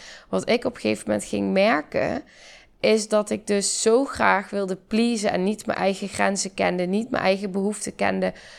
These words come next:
zo'n laag zelfbeeld, dat ik merkte dat op een gegeven moment in die overweldiging,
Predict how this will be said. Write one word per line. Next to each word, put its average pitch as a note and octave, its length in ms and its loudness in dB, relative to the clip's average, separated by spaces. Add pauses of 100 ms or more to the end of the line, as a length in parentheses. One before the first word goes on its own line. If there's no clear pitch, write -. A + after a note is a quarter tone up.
(120)
zo'n A#3 340 4
laag F#3+ 240 4
zelfbeeld, A3 840 0 (1200)
dat A3 400 2 (760)
ik A3 180 0
merkte A3+ 460 2
dat G3 220 2
op G3+ 80 -14
een - 60 -20
gegeven A#3 340 2
moment G3+ 320 0
in A#3 180 4
die A#3+ 160 0
overweldiging, G3+ 1040 0